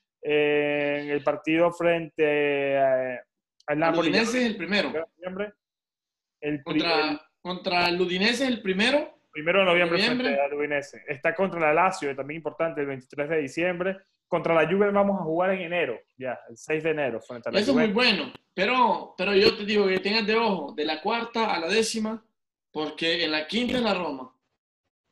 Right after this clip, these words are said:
Speaker 2: en la octava es contra el Napoli, y en la novena es contra la Fiorentina, y la sexta, volviendo un poco atrás, es contra el Udinese Milan, que ha sido siempre un rival duro
Speaker 1: Difícil,
Speaker 2: de roer.
Speaker 1: ¿verdad?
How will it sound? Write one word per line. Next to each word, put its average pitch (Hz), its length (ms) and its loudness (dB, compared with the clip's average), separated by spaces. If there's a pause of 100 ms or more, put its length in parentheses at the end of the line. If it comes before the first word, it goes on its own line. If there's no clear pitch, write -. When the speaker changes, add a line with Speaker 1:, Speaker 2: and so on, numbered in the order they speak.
(360)
Speaker 2:
en 165 200 -2
la 165 80 0
octava 254 680 -2 (540)
es 196 140 -2
contra 214 300 0
el 170 140 -4
Napoli, 247 540 0 (1160)
y 196 280 0
en 185 320 -2
la 180 140 0
novena 208 360 0
es - 60 -4
contra 220 240 -2
la 190 120 0
Fiorentina, 175 640 -4
y 180 100 2
la 170 160 0
sexta, 196 720 -4 (640)
volviendo 165 360 -2
un 180 60 -6
poco 196 180 -2
atrás, 196 400 -4 (420)
es - 140 -10
contra 208 300 -2
el 175 80 0
Udinese 180 400 -2
Milan, 208 320 0
que 160 80 -8
ha 151 40 -6
sido 202 280 -2
siempre 214 440 -2
un 180 80 -6
rival 190 300 0
duro 220 400 -4 (260)
Speaker 1:
Difícil, 170 280 -4
Speaker 2:
de 190 80 2
roer. 220 520 0
Speaker 1:
¿verdad? 123 300 -10